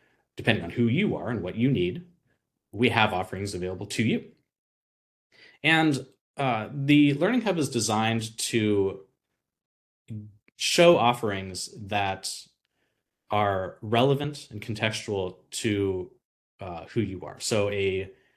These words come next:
um, you know, a partner or a Cisco employee is gonna see slightly different offerings than you might see,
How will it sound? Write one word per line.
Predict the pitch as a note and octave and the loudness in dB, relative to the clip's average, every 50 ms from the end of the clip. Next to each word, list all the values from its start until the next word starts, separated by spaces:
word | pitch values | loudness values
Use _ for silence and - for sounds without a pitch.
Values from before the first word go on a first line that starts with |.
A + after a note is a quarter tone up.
| _ _ _ _ _ _ | _ _ _ _ _ _
um, | - F#2+ F2+ F2 E2+ E2+ F2 - - _ | -6 -6 -4 -6 -6 -8 -12 -16 -16 _
you | - G2+ | -10 -10
know, | F2+ F2 | -8 -6
a | G2+ A2 G#2+ | -4 -4 -4
partner | G#2+ - - D3+ C#3+ C#3 C#3+ C3+ C3 B2 A2 | -4 -2 0 0 2 2 2 2 2 0 -2
or | A2 A2 G#2+ G2+ G2 F2+ | -2 -4 -4 -4 -4 -6
a | F#2+ G#2 | -6 -6
Cisco | - - B2 - - | -4 -4 -4 -2 -4
employee | A2 G#2 - A#2 G#2+ | -4 -2 0 0 0
is | G2 G2 | 0 0
gonna | A#2+ A2 G#2+ | -2 -2 0
see | G#2 - - B2+ A2+ | 0 0 0 0 0
slightly | A2 - - B2 B2+ C3 C3 A#2+ | 0 0 0 0 2 2 2 2
different | A2+ G#2+ - G#2+ F#2 E2 | 2 0 -4 -6 -6 -4
offerings | F2+ - - - F2+ F2+ F2 E2+ - - G#2+ | -6 -6 -6 -8 -10 -8 -8 -8 -8 -8 -8
than | G2+ F#2+ F#2 | -6 -6 -4
you | F#2 G2+ | -2 0
might | A2+ B2+ B2 - | 2 2 0 0
see, | - - G2+ F2+ F2 F2+ F2+ - | -4 -4 -2 -2 -2 -2 -4 -8